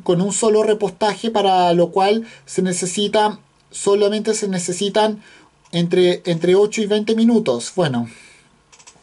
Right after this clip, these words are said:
Bueno, más adelante, eh,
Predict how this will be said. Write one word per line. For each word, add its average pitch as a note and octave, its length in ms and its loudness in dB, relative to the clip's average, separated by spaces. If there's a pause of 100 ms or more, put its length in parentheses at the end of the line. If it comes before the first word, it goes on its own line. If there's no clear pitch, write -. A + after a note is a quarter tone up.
(1300)
Bueno, G3 180 2
más G#3 220 0
adelante, A3+ 720 2
eh, F3+ 760 4